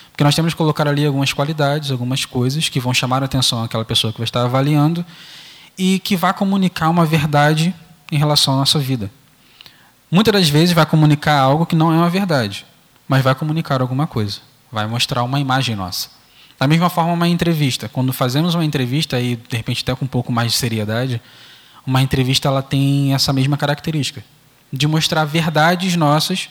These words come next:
a quem está avaliando. Seja ela mostrar nossas qualidades, mostrar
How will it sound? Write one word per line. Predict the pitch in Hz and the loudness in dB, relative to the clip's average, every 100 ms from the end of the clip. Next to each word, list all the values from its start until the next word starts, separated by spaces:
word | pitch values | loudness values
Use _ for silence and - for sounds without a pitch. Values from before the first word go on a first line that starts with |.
| - - - - | -16 -20 -20 -6
a | 147 | -4
quem | 151 147 | 0 0
está | 147 147 | 2 2
avaliando. | 147 156 143 110 98 - - - - _ _ _ | 4 4 2 0 -6 -14 -20 -20 -20 _ _ _
Seja | - 117 117 | -6 -4 0
ela | 117 120 117 110 104 104 - | 0 0 0 -2 -4 -8 -10
mostrar | 117 117 - 123 | -6 -4 -2 -2
nossas | 117 - - | -2 -4 -2
qualidades, | 131 151 143 139 151 135 | -2 0 0 2 0 -2
mostrar | 117 113 - 117 110 107 101 | -2 -2 -2 -2 -2 -2 -6